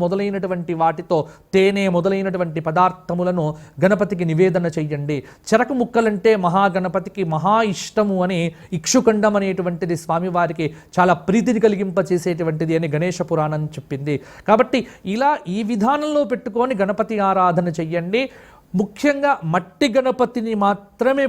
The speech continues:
పూజించడం అనేటువంటిది ఇది సనాతన ధర్మం, ఇది సనాతన సంప్రదాయం. అది తప్పకుండా ఆచరించి మీ ఇంటిలో గణపతి మూర్తిని ప్రతిష్టాపన చేసుకొని,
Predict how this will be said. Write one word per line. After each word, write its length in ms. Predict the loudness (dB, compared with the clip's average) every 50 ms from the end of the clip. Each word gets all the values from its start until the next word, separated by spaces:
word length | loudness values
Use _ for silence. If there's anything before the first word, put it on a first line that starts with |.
| 0 -2
పూజించడం 540 | -2 -2 -2 -4 -6 -4 -4 -4 -2 -2 -4
అనేటువంటిది 680 | -4 -4 -6 -6 -4 -6 -6 -6 -6 -6 -6 -2 -2 -2 -4 -4 -10 -20 -8 _ 0
ఇది 100 | 0 0 2 2
సనాతన 500 | 2 4 6 4 4 4 2 0 -2 -2 -2 0 0
ధర్మం, 320 | 0 2 2 0 0 0 -10 -18 -10 _ -2
ఇది 120 | -2 0 0
సనాతన 460 | 0 0 2 0 0 0 -2 -4 -4 -4
సంప్రదాయం. 680 | -2 -2 -4 -2 -2 -4 -2 0 -2 -2 0 -2 -4 -4 -4 -10 -20 -8 -6 -2
అది 120 | -2 -2 -2 -2
తప్పకుండా 640 | -6 -2 -2 -2 -2 -2 -2 -2 -2 4 4 4 4 2 -2 -20 -20 _ _ 2 2
ఆచరించి 600 | 4 4 4 2 2 2 -4 -2 0 -2 -2 -2 -4 -18 -20 -20 _ -2 0
మీ 100 | 0 2 2 0 -2 -6 -4 -2 0
ఇంటిలో 380 | 0 0 0 2 4 6 6 6 6 4 0 -6 -18 -14 -2 0
గణపతి 360 | 2 2 4 2 2 0 2 2 4
మూర్తిని 380 | 4 2 2 2 2 2 2 2 -2 -4
ప్రతిష్టాపన 680 | -10 -10 -10 -12 -12 0 2 2 2 2 0 -4 -2 -2 -2
చేసుకొని, 500 | -2 -2 -4 -2 0 0 0 2 -2